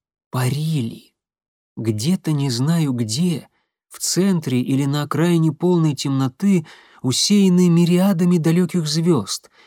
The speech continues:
и вокруг нас не было абсолютно ничего. Ни ветра, ни звуков, ни башен блуждающей крепости.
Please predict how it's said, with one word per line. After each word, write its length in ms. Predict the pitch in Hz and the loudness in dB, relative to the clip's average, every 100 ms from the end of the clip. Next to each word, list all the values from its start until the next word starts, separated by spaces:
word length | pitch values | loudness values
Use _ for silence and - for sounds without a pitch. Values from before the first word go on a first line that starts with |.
| _ | _
и 80 | 117 | -6
вокруг 480 | 113 117 151 156 151 | -4 -4 -4 -4 -2
нас 420 | 151 175 156 - - _ - | 0 2 0 -2 -8 _ -6
не 200 | 120 151 | -2 0
было 260 | 147 151 | 0 0
абсолютно 580 | 151 - 135 135 151 147 | -2 -2 -2 -2 -4 -4
ничего. 680 | 139 135 - 120 95 87 - _ _ _ - | -2 -4 -4 -4 -6 -14 -20 _ _ _ -6
Ни 180 | 117 151 | -2 0
ветра, 520 | 120 139 135 - 120 | 0 -4 -6 -10 -8
ни 260 | 107 120 147 | -2 -2 0
звуков, 680 | 123 113 156 139 139 - _ _ _ | -2 -2 -2 -4 -8 -8 _ _ _
ни 200 | 123 170 | 0 2
башен 440 | 160 170 165 165 160 | 2 0 0 0 2
блуждающей 680 | 165 139 135 160 151 - 160 | 2 2 0 0 0 -4 -4
крепости. 800 | 143 135 113 - - - - | -2 -4 -4 -8 -10 -10 -18